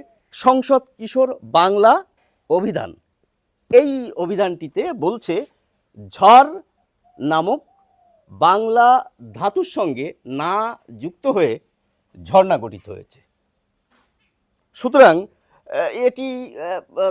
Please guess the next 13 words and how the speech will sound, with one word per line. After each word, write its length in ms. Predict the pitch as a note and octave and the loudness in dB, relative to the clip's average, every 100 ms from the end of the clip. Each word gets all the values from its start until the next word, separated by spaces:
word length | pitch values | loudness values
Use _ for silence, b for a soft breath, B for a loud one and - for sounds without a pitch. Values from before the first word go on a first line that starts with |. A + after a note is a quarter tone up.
| C#4+ | -2
তৎসম 340 | B3+ B3+ C4+ C4 A#3 E3 | -4 -4 -6 -6 -2 2
নয়। 300 | F#3 C3 F#2+ - _ _ _ _ _ _ E3 | 2 2 -4 -14 _ _ _ _ _ _ -4
এখন 140 | F#3+ G#3+ D3 | -2 -4 -4
আগে 140 | D#3+ G3 | -2 0
কেন 100 | A#3 B3 A3+ | 0 0 -2
লেখা 180 | A3+ A#3 | -6 -8
হতো, 180 | A3+ C4+ C#4 F3+ | -10 -12 -10 -12
এই 60 | F#3 | -10
প্রশ্নটি 320 | G3+ A3 G#3+ G#3+ | -12 -12 -10 -10
এসে 140 | A#3 G#3+ | -10 -10
যায়। 140 | A3 A3 _ _ _ _ _ _ _ A2+ C3 | -12 -16 _ _ _ _ _ _ _ -8 -6
আগে, 240 | D#3+ F#3 G#2 | -4 -6 -6
আহ, 1300 | E3 _ _ _ _ _ _ _ _ - B2+ B2+ B2+ | -12 _ _ _ _ _ _ _ _ -8 -6 -4 -6